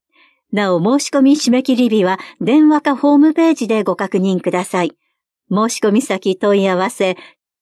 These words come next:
東京都労働相談情報センター池袋事務所、電話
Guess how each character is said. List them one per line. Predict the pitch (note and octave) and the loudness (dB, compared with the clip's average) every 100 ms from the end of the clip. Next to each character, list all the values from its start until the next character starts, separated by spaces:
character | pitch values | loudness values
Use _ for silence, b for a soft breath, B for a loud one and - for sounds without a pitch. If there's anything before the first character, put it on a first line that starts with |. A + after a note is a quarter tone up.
| - | 0
東 | D4+ D4+ | 0 2
京 | D4+ C4+ | 0 0
都 | C4 F#3+ | 0 0
労 | F3+ C#4+ D4+ | 2 0 2
働 | D4 C#4+ | 0 0
相 | - B3+ B3 | 0 -2 0
談 | B3 A3+ | 0 0
情 | A3 G#3 | 0 -2
報 | A#3 G#3+ | -2 -2
セ | A#3 A3 G3+ | -2 -4 -4
ン | |
タ | E3 F3 E3 | -6 -6 -6
ー | E3 | -6
池 | F3+ C4+ C4+ | -6 -2 -2
袋 | C4+ B3+ A#3 G#3+ | -2 0 0 0
事 | G3 | -2
務 | F#3 F#3 | -2 -2
所、 | - E3+ - b b _ | -4 -6 -6 b b _
電 | - F#3 F3 | -6 -4 -2
話 | F3 F3 | -2 -4